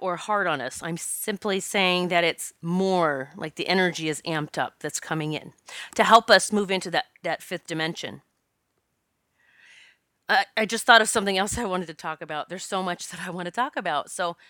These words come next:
there's, so a lot of people are experiencing different things. Some people are starting to see things around them physically, like,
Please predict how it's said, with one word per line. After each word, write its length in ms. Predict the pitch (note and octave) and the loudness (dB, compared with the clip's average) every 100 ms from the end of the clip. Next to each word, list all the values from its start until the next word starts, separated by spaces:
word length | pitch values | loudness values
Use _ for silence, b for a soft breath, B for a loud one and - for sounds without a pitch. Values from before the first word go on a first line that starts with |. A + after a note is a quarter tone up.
| b b b b b b _ _ _ _ _ _ _ _ _ _ | b b b b b b _ _ _ _ _ _ _ _ _ _
there's, 640 | F#3+ A3 A3 A3 A3 - - B B B _ _ - _ | -2 2 4 2 0 -4 -6 B B B _ _ -20 _
so 200 | - A#3 | -4 0
a 20 | |
lot 160 | G#3+ G#3+ | 4 4
of 80 | A3+ | 2
people 180 | B3 | -4
are 60 | A#3+ | -2
experiencing 460 | A3 - A3 G#3 G3+ | -4 -4 -4 -4 -6
different 280 | G3 F3+ | -6 -6
things. 300 | F#3+ G3 E3+ - | -4 -4 -2 -4
Some 140 | G3 | -4
people 300 | A3+ A3 A3 | -4 -4 -2
are 80 | G3+ | -2
starting 340 | - G3+ G3 | -2 -4 -4
to 160 | F3+ G3 | -6 -10
see 220 | - G#3+ | -8 -8
things 340 | - A#3+ A#3 | -4 -4 -2
around 340 | B3 A#3 A#3+ B3 | -4 -2 0 2
them 240 | B3+ C4+ | 0 0
physically, 600 | - A3 A#3+ B3 C4+ C#4 | -4 -6 -6 -6 -6 -4
like, 320 | B3 F#3 - | -2 -2 -4